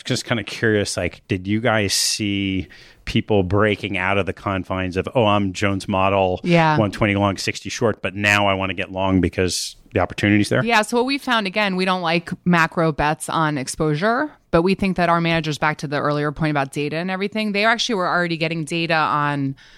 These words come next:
Speaker 2: China. So if you had, even in Europe, one of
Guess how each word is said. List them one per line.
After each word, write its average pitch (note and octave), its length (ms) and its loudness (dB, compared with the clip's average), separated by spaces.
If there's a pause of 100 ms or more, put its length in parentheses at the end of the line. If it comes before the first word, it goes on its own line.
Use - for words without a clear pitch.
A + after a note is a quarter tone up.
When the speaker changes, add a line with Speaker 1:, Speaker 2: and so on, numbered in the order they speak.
(200)
Speaker 2:
China. D3 560 -2 (240)
So - 160 -2
if E3+ 80 -2
you G3+ 140 0
had, F#3+ 180 0
even G3+ 240 -6
in F3 120 -4
Europe, E3+ 420 0
one D#3+ 160 -2
of D3 140 -2